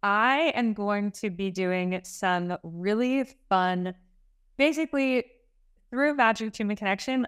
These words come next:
I'm in different parts of the world. And so I only get to share with the people who happen to be in that part of the world on that day, in that moment. And the spirit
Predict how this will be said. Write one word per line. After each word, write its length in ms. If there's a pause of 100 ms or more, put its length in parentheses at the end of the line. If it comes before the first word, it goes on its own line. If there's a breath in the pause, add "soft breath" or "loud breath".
I'm 140
in 100
different 360
parts 220
of 40
the 100
world. 380
And 120
so 340
I 80
only 220
get 140
to 80
share 220
with 120
the 60
people 280
who 140
happen 280
to 60
be 160
in 220
that 180
part 140
of 40
the 80
world 360 (480)
on 220
that 240
day, 320
in 140
that 180
moment. 480 (120)
And 320 (440)
the 100
spirit 920